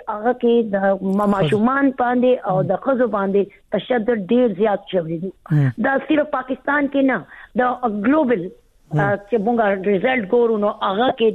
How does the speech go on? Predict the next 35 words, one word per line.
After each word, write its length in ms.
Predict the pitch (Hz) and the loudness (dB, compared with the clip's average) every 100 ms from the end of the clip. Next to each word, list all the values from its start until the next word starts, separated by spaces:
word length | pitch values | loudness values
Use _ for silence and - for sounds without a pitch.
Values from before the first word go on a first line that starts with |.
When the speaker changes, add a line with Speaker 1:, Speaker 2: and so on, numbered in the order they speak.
| 214 | 0
Speaker 1:
دا 160 | 220 | -2
Speaker 2:
په 160 | 214 160 | 0 0
Speaker 1:
ډېر 80 | 165 | 2
Speaker 2:
ټوله 200 | 180 170 | 2 0
Speaker 1:
زیات 180 | 151 | 0
Speaker 2:
دنیا 140 | 170 160 | 0 -2
کې 100 | 143 | -4
Speaker 1:
شو. 60 | 139 | -2
Speaker 2:
داسې. 340 | 131 120 127 113 - | -2 -2 -8 -10 -6
Speaker 1:
مونږ 260 | 285 320 | 0 2
سره 240 | 294 285 - - _ - _ 208 | 2 0 -2 -10 _ -20 _ -2
پوره 300 | 311 320 320 - | 2 2 0 -4
دنیا 300 | 247 269 262 | -2 -2 0
کې. 100 | 208 190 - - | -2 -4 -14 -4
او 180 | 302 320 | 0 2
د، 80 | 311 | 2
آ، 420 | 285 277 262 247 | 0 0 0 0
دې 220 | 226 311 302 | 0 -2 2
کې، 100 | 302 269 | 0 2
آ، 120 | 247 220 214 220 220 - - - - | 0 0 0 0 -2 -8 -16 -10 -4
د، 60 | 226 - 208 | -2 0 0
زیاتې 380 | 220 247 240 320 311 - 262 | 2 0 0 0 0 -2 -4
ځکه 220 | 320 320 | 0 0
دی 160 | 269 269 - _ | 0 -4 -6 _
چې 60 | 254 - | -6 -2
هغه 260 | 240 226 294 | -4 -2 -2
چې، 420 | - 233 220 220 | 0 0 2 2
آ، 120 | 208 | 0
کووډ 320 | 208 294 302 | 0 0 0
کې 320 | - 247 233 - _ | 0 0 0 -4 _
سړی 220 | 240 247 | -2 0
کور 260 | 262 277 277 | 0 0 0
کې 160 | 269 214 | 0 0
ناست 440 | 220 226 - | 0 -2 -6
و. 40 | - | -8